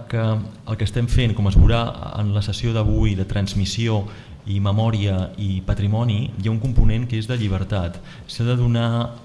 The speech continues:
als creadors i als futurs creadors i aquells creadors que s'inspiren en els creadors i en els antics creadors,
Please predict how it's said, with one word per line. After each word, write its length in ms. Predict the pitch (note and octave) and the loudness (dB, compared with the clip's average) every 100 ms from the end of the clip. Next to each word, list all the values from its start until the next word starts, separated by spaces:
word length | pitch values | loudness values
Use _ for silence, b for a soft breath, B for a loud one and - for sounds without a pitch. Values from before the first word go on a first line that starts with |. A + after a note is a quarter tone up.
| - | -6
als 300 | G2+ F#2+ - - | -4 -4 -6 -4
creadors 840 | G2 F#2+ F#2 A#2+ G#2+ B2+ G3+ - B B | -2 0 0 0 0 -2 -6 -10 B B
i 80 | G2+ | -2
als 160 | F#2 | -2
futurs 380 | - G2+ E3 D#3+ | -2 -2 -2 -4
creadors 480 | - G2+ G2 A2 C3+ | -4 -4 -2 -2 -4
i 80 | G2 | -4
aquells 300 | F#2+ A#2+ A#2+ | -4 -4 -6
creadors 380 | A#2 G#2+ A2 A#2 | -6 -4 -4 -4
que 80 | G#2 | -4
s'inspiren 500 | F#2+ - A#2+ A#2 G#2+ | -4 -4 -2 0 0
en 140 | G#2 | 0
els 160 | G2 - | -2 -4
creadors 460 | G2+ F#2+ B2 C3 A2 | -4 -2 -2 -2 -2
i 20 | |
en 80 | F#2+ | -2
els 160 | F#2 | -2
antics 320 | F#2+ E3+ E3+ | -4 -6 -8
creadors, 400 | - G#2+ G#2 A2 | -6 -4 -4 -6